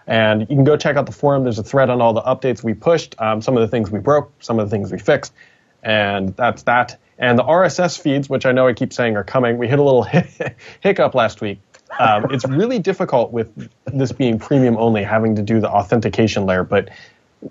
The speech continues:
we're getting close, and I know that's pretty high on everybody's list, mine too, just 'cause I wanna get it off my plate.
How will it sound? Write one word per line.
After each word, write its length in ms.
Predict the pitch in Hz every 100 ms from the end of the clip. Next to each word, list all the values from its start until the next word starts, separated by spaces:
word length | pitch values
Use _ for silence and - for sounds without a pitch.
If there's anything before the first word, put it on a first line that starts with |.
| - - -
we're 260 | 143 135
getting 260 | 127 156 147
close, 480 | - 131 98 95 -
and 160 | 113
I 60 | 113
know 160 | 117 113
that's 180 | 107
pretty 220 | - 123 110
high 160 | 107
on 60 | 107
everybody's 400 | 101 104 107 95
list, 240 | 107 101
mine 220 | 123 135 117
too, 280 | 127 110
just 220 | 98 110 -
'cause 120 | 110
I 60 |
wanna 160 | 104 104
get 140 | 101
it 60 | 95
off 120 | 95
my 100 | - 95
plate. 280 | 127 120